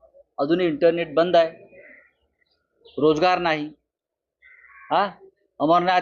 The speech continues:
यात्रा सुरक्षित नाही, वैष्णव देवीची यात्रा सुरक्षित नाही, सामान्य नागरिक तिकडला आजही भयभीत आहे.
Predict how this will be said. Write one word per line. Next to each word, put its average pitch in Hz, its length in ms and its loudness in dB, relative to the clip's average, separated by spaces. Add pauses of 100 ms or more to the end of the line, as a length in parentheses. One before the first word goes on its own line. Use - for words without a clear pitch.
यात्रा 170 480 2 (680)
सुरक्षित 185 460 0
नाही, 147 380 -2 (680)
वैष्णव 156 340 0
देवीची 175 360 0
यात्रा 175 320 2
सुरक्षित 180 500 -6
नाही, 143 400 -6 (880)
सामान्य 180 440 0
नागरिक 160 440 0
तिकडला 170 400 0
आजही 165 180 2
भयभीत 160 400 -2
आहे. 143 120 -4